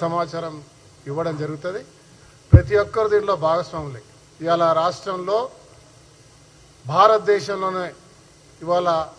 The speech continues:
ఈ తెలంగాణ రాష్ట్రం కుల గణన చేసి, ఎస్సీ వర్గీకరణ చేసి, దేశానికే ఐకాన్గా మారినటువంటి ఒక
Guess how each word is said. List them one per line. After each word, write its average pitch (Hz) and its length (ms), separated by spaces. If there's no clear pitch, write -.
ఈ - 20
తెలంగాణ 190 480
రాష్ట్రం 202 340
కుల 185 200
గణన 185 300
చేసి, 151 280
ఎస్సీ 170 320
వర్గీకరణ 185 500
చేసి, 143 280
దేశానికే 208 640
ఐకాన్గా 180 480
మారినటువంటి 160 500
ఒక 147 100